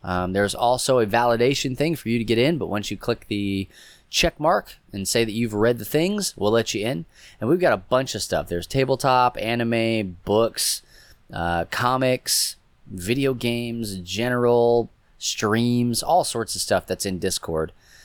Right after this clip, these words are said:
And also, you'll get notified anytime something goes live on our website or we go live on Twitch if you are in the Discord. So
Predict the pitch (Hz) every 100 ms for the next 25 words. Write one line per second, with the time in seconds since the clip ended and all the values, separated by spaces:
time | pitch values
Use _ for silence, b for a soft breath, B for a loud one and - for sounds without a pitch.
0 | b b - 147 156 - 139 143 - 127
1 | 120 110 123 131 107 110 131 - 95 90
2 | 95 101 95 104 98 117 98 101 95 95
3 | 85 90 95 101 95 98 90 90 117 -
4 | 127 127 - 90 98 104 95 92 90 92
5 | 92 90 87 87 - 110 85 - - 95
6 | 92 95 87 78 92 87 82 87 - 82
7 | 76 73 92 - - 92 85